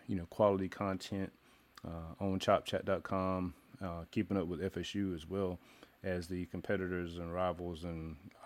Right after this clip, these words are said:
obviously, you know, doing the podcast here. But, um, hope you're having a good Monday. I am officially counting down. Um, I have, like, seven days. I think next Wednesday is gonna be my last day at,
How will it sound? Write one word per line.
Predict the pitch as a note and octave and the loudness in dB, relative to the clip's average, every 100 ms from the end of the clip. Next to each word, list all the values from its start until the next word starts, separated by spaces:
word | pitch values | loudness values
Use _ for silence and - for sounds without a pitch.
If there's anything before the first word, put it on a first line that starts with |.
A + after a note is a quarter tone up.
| - - | -10 2
obviously, | F#2+ E2+ F2+ - E2+ - | 2 2 -6 -10 -12 -8
you | G#2+ | -4
know, | F2+ E2+ | -4 -4
doing | F2+ F2+ F2 | -4 -4 -4
the | |
podcast | E2 F#2+ F2+ - F2 - | -2 -2 -2 -4 -10 -6
here. | G2+ F#2 E2+ - _ _ _ _ _ _ _ _ - - | -4 -4 -4 -12 _ _ _ _ _ _ _ _ -20 -4
But, | F2+ F2+ F2 | 0 2 2
um, | E2+ E2+ E2+ | 2 2 2
hope | G2+ A2+ | 2 4
you're | G#2+ | 4
having | G#2 G2 | 4 4
a | |
good | F#2+ F#2 | 2 4
Monday. | F#2+ A2+ A2 G#2 - - - - - - | 8 8 8 6 0 -14 -20 -20 -14 0
I | G#2+ G#2 | 2 4
am | F#2 F2+ | 2 -2
officially | E2+ - A#2 - G2+ F#2 | -2 0 0 0 -4 -4
counting | - A#2 G#2 F#2 | 2 2 4 2
down. | G2 G#2+ G2 F#2 E2+ - - - - - | 4 4 4 2 0 -6 -18 -20 -20 -8
Um, | F#2 E2+ E2 F#2+ | -4 -2 0 0
I | |
have, | G2 G2 | 2 2
like, | F#2 E2+ - - | 2 -6 -8 -10
seven | - - - - F2+ F#2+ F#2+ | -8 -8 -8 -4 -4 -2 0
days. | F#2+ F#2 | 0 0
I | |
think | F#2 E2+ | -2 -4
next | F2 F2 - | -4 -8 -6
Wednesday | F#2 G2 F#2 F#2+ | -2 -2 0 -2
is | F#2+ | 0
gonna | G2 | -2
be | F#2+ | 0
my | F#2+ F#2 | 0 0
last | F#2 F#2+ - | -2 -2 -4
day | G2 F#2+ - - | -4 -4 -6 -4
at, | F#2 | -6